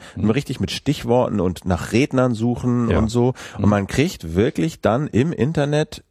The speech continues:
Speaker 2: Redebeiträge, Videobilder von eigentlich, glaube ich, dem kompletten Geschehen im Plenarsaal,
Speaker 1: Mhm.
Speaker 2: oder?
Speaker 1: Korrekt, ja.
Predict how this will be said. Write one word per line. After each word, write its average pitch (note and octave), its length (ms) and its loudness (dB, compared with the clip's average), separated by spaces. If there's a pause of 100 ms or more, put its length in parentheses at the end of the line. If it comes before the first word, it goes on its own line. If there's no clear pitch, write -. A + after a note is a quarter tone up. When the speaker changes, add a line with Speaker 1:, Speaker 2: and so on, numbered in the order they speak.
(220)
Speaker 2:
Redebeiträge, A2+ 1000 2
Videobilder G#2+ 540 2
von F2+ 340 -4 (160)
eigentlich, G#2 360 -4
glaube G#2 240 2
ich, - 140 -8 (100)
dem A2+ 160 2
kompletten A#2 520 -2
Geschehen A#2 320 -2
im B2+ 60 -4
Plenarsaal, F#2+ 480 -2
Speaker 1:
Mhm. C#2+ 40 -4
Speaker 2:
oder? - 140 0
Speaker 1:
Korrekt, D#2+ 360 -2
ja. F#2 220 2